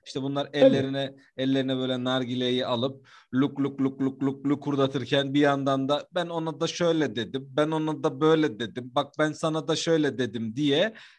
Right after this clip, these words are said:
Speaker 1: e, gayet de kirli, e, vaziyetlere girebiliyorlar ve bunu artık hiçbirimiz yadırgamıyoruz herhalde, değil mi? O zaman böyle de bir durum var yani.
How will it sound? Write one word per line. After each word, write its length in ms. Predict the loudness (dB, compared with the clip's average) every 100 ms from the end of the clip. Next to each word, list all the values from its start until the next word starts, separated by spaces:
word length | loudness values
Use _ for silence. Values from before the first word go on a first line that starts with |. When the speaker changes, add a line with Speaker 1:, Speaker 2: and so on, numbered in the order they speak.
| _
Speaker 1:
e, 120 | -10
gayet 420 | 0 4 4 4 0
de 180 | -4
kirli, 680 | -4 0 2 2 4 4 4
e, 420 | 0 -2 0 0 2
vaziyetlere 580 | 2 2 0 0 -2
girebiliyorlar 640 | 0 0 0 2 0 2 0
ve 100 | -2
bunu 140 | -2
artık 240 | -2 -2 -8
hiçbirimiz 440 | -6 -4 -4 2
yadırgamıyoruz 720 | 2 2 2 2 2 0 0
herhalde, 480 | -2 -2 -4 -6 -2
değil 120 | -2
mi? 180 | 0 -2
O 140 | -2
zaman 300 | -2 -2 -2
böyle 180 | -2 -2
de 100 | -4
bir 100 | -4
durum 220 | -4 -2
var 140 | -2 -4
yani. 260 | -4 -8